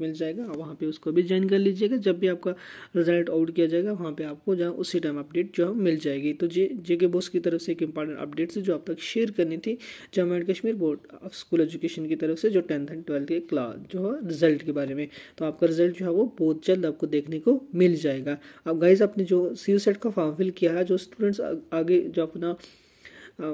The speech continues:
एडमिशन करवाना चाहते हैं, वो सीयू सेट के लिए अपनी प्रिपरेशन करना शुरू कर दें। आपको टेंशन लेने की ज़रूरत नहीं है, जब भी रिजल्ट आएगा हम आपको अपडेट करेंगे। आप अपना जो एग्ज़ाम है वो सीयूईटी का, वो एग्ज़ाम जो अच्छे से दे दें, ओके। और आप जो, आपका जो अब एग्ज़ाम, जो अभी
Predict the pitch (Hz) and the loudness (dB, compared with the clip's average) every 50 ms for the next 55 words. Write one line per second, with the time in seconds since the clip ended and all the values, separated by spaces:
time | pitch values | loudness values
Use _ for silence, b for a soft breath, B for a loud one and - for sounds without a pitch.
0 | - - 175 175 175 185 208 202 247 240 - 214 190 180 175 175 170 185 180 180 | -4 2 4 4 6 6 6 6 4 6 6 6 6 4 4 4 4 2 2 2
1 | - 220 214 214 233 - - 180 170 170 - 160 143 - 156 151 151 151 147 143 | 2 0 0 0 0 2 2 2 2 2 0 -2 -2 -2 -2 -2 0 -2 -2 -4
2 | - 165 147 - - 143 - 151 156 156 - 190 180 - 175 170 180 185 185 165 | -6 -10 -10 -6 -6 -2 0 0 0 0 -2 -2 0 0 0 0 0 2 2 2
3 | 165 160 165 170 170 170 202 311 311 208 165 - 175 160 170 165 165 165 - 180 | 2 2 2 2 2 2 0 -2 -2 -4 -4 -2 -2 0 2 0 0 0 -2 -2
4 | 165 160 156 156 156 143 143 139 143 143 147 151 165 196 214 202 165 147 147 143 | -2 0 0 0 0 0 0 0 -2 -2 -4 -4 -4 -2 -2 -2 -2 -2 -2 -4
5 | 147 147 139 135 135 135 135 143 - - 160 143 131 127 - 139 131 139 151 156 | -4 -4 -4 -4 -4 -4 -4 -4 -6 -8 -10 -10 -10 -8 -6 -6 -4 -2 -4 -4
6 | 156 - 170 165 170 180 220 262 - 156 156 147 160 147 - - 151 151 170 160 | 0 4 4 4 4 2 0 0 -2 -2 -4 -4 -4 -6 -8 -8 -4 0 2 2
7 | 156 170 160 165 165 165 175 185 185 185 175 160 165 165 - - 202 196 190 170 | 2 2 0 2 2 4 4 4 4 2 2 0 -2 -2 0 2 2 4 4 2
8 | - 156 156 233 220 165 139 139 143 - 147 135 135 131 156 151 - _ - 170 | 2 0 0 -2 -2 -2 -2 -2 -4 -4 -6 -8 -8 -8 -10 -10 -8 _ -6 -4
9 | 170 - 165 139 - 147 135 135 131 131 147 175 220 214 175 160 156 - 311 349 | -4 -6 -8 -6 -6 -4 -4 -4 -6 -6 -6 -6 -4 -4 -4 -2 -2 -2 -4 -4
10 | B B B B B B - 175 170 156 - - 165 156 160 175 - - 165 156 | B B B B B B 0 0 2 2 2 0 -2 -2 -4 -6 -6 -6 -6 -6
11 | 156 - - 170 170 175 170 165 156 156 170 160 160 - 156 156 151 143 131 139 | -4 0 2 4 4 4 4 4 2 2 0 0 -2 -4 -4 -6 -6 -6 -6 -8
12 | 143 143 - 156 151 147 147 160 165 | -8 -4 -4 -2 -2 -2 0 2 0